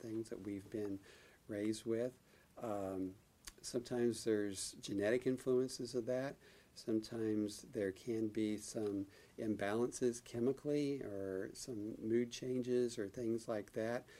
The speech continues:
that can facilitate aggression, maybe some, uh, damage of some sort. Uh, sometimes it can be a result of biochemical influences such as alcohol or,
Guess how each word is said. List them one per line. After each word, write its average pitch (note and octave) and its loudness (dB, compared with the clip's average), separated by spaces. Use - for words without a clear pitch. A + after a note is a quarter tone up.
that G#2 0
can G#2+ -4
facilitate A2 -2
aggression, G#2 -2
maybe G2 -2
some, F#2 -4
uh, G2+ -6
damage G#2 0
of A2 -6
some G2+ -4
sort. F#2 -8
Uh, G2 -4
sometimes G#2+ 0
it G2+ -2
can G#2+ -2
be G#2 0
a G2 0
result G#2 2
of F#2+ -4
biochemical G#2 0
influences F#2 -10
such A2 -8
as G2 -8
alcohol G2 -4
or, F2+ -8